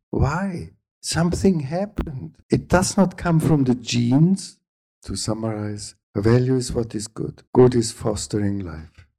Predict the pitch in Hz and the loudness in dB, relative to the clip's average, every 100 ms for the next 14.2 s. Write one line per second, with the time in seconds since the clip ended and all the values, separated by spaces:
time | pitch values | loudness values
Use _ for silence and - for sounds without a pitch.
0 | _ - 101 - 107 120 131 - 120 110 | _ -8 -6 2 4 4 2 -4 -2 -2
1 | 104 104 131 113 101 - 98 82 80 90 | -2 -6 -8 -6 -6 -4 -8 -10 -12 -16
2 | - _ - 107 104 - - 160 196 - | -20 _ 0 4 4 0 0 2 2 -4
3 | - - _ - 101 101 110 113 110 - | -18 -20 _ -2 0 0 -4 -6 -14 -10
4 | 104 104 107 104 - - 92 80 - - | -6 -4 -6 -10 -10 -6 -6 -8 -18 -20
5 | - - _ - 127 135 143 151 147 - | -20 -20 _ 4 8 8 6 -2 -2 -4
6 | - 196 220 214 - - - _ _ - | 0 2 0 -2 -12 -12 -16 _ _ 4
7 | 135 139 156 160 151 175 190 170 123 - | 6 8 6 6 4 4 2 2 0 -4
8 | - - _ _ _ 147 151 147 180 170 | -14 -20 _ _ _ 6 6 4 0 0
9 | - - 214 226 - - - _ - 123 | -2 2 2 2 -8 -16 -18 _ 2 2
10 | - - 156 160 - 101 - 104 90 104 | 2 4 4 4 6 4 4 -2 0 2
11 | 90 82 - - - _ _ 123 110 123 | 0 -4 -10 -14 -16 _ _ 0 2 2
12 | 110 - - _ _ 147 131 - 160 196 | 0 -6 -16 _ _ 0 0 0 2 2
13 | - - - 160 110 107 104 82 - - | -2 -6 6 6 6 2 -4 -4 -10 -14
14 | - | -20